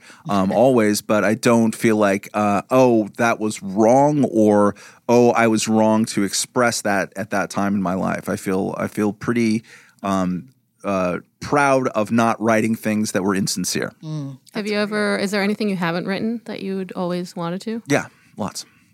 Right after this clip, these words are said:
Speaker 1: Lots of
Speaker 3: <laughs>
Speaker 1: things.
Speaker 2: Lots.
Speaker 1: Lots of things. Yeah.
Speaker 3: Is it
Speaker 1: Um,
Speaker 3: about baseball?
Speaker 1: Some of it's about baseball. Some of it's not about baseball. Um, uh, I've got, I've got four or five kind of, uh, big ideas that I would like to land to fruition while I still have a brain,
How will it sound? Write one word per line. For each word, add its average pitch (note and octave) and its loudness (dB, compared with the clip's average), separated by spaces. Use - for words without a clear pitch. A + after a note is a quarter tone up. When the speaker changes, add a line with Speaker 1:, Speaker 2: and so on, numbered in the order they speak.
Speaker 1:
Lots - -8
of G3+ 0
Speaker 3:
<laughs> - -18
Speaker 1:
things. - -4
Speaker 2:
Lots. - -8
Speaker 1:
Lots C4 -4
of - -8
things. - -12
Yeah. A2+ 0
Speaker 3:
Is G#3+ -6
it A3+ -2
Speaker 1:
Um, A#3+ 2
Speaker 3:
about F#3 -2
baseball? F3+ -8
Speaker 1:
Some D3+ 2
of C#3+ 0
it's D3 2
about C#3 2
baseball. C#3 0
Some A#2 -2
of A2+ 2
it's A2 -4
not A2 2
about G#2+ 0
baseball. G#2 -2
Um, F#2+ -2
uh, F2+ -2
I've C3+ 0
got, C3+ 2
I've C#3 0
got C3+ 0
four C3 4
or A2 2
five G#2+ 0
kind G#2+ -2
of, G#2 -6
uh, F#2+ -2
big A#2+ 2
ideas G#2 0
that G2+ -2
I - 2
would F#2+ -2
like G#2 -2
to F#2+ -4
land G2+ -4
to G2+ -10
fruition G2 -2
while F#2 0
I F#2 0
still F#2+ -4
have E2+ -6
a - -14
brain, D2 -8